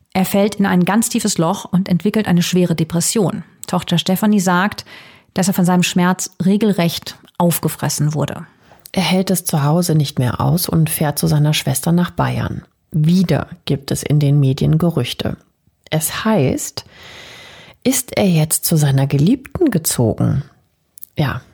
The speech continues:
Speaker 2: eine total erfundene Geschichte, die die Familie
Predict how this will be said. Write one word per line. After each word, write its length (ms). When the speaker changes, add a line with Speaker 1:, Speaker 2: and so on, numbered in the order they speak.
Speaker 2:
eine 320
total 400
erfundene 680
Geschichte, 520
die 160
die 120
Familie 600